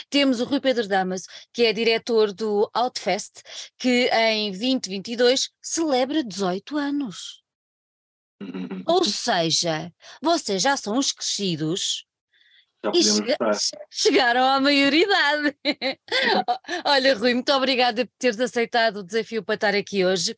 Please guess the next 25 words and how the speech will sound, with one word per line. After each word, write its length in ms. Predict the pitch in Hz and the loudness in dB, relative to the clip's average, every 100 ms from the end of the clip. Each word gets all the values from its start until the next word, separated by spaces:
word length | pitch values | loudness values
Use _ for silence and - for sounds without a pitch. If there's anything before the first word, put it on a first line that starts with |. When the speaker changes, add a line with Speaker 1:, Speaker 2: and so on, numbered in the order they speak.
| - - - | -12 -18 -2
Speaker 1:
Eu 120 | 220 226 | 0 2
Speaker 2:
Obrigado. 20 | |
Speaker 1:
sei 300 | - 247 233 | 2 2 2
que 720 | - 233 220 214 208 208 196 | 0 2 4 6 8 6 4
devem 320 | 220 226 226 | 2 2 0
andar 220 | 233 220 214 | 0 0 2
loucos, 500 | 214 226 - - - - - _ | 2 2 0 -10 -12 -16 -20 _
porque 300 | 233 202 233 | -8 -6 -8
o 60 | |
festival 500 | 185 - 220 208 202 | -8 -6 -4 -2 -2
começa 540 | 175 208 202 202 - 202 196 185 180 180 | -4 -4 -2 -2 -2 -2 0 0 -2 -2
amanhã 480 | 214 196 180 180 302 _ - - - - | -2 -2 0 0 -2 _ -20 -20 -18 -8
e, 180 | 233 233 | -2 -2
Speaker 2:
Hum. 100 | 240 | -2
Speaker 1:
e 220 | 240 233 | -2 0
nós 220 | 214 208 | 0 0
estamos 320 | - 220 202 | -2 -2 -2
aqui 320 | 196 - 214 | -6 -2 0
a 40 | 196 | 0
fazer 420 | - 196 208 196 | 0 0 4 4
o-, 180 | 190 202 | 2 -2
uma, 640 | 214 202 190 185 180 175 - - - - | -4 -2 0 2 0 -2 -6 -18 -20 -6
uma 160 | 320 370 | 0 2
antevisão, 760 | 339 247 269 202 240 196 170 - - - - | 2 0 0 2 0 0 -4 -8 -20 -6 -2
ah, 520 | 214 202 196 202 | 2 2 2 -2